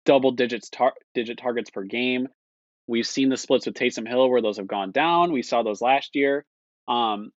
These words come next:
but I think regardless of who the quarterback is, whether it's Taysom Hill or Jameis Winston, I think they're gonna have to design more plays for Kamara.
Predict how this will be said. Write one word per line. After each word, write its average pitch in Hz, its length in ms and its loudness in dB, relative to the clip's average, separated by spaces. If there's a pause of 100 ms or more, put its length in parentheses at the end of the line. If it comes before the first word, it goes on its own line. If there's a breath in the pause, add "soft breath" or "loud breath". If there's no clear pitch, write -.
(260)
but 180 100 6
I 196 80 4
think 233 180 -8
regardless 156 540 -2
of 135 100 -10
who 139 120 -8
the 123 80 -8
quarterback 120 580 -6
is, 107 180 -8
whether 117 220 -4
it's 107 100 -10
Taysom 110 300 -14
Hill 113 140 -6
or 107 60 -2
Jameis 104 320 -10
Winston, 117 460 -6 (500)
I 135 120 2
think 151 240 0
they're 151 100 4
gonna 143 160 2
have 135 220 -2
to 131 80 -14
design 123 400 -2
more 117 180 0
plays 110 280 -4
for - 120 -12
Kamara. 104 480 -2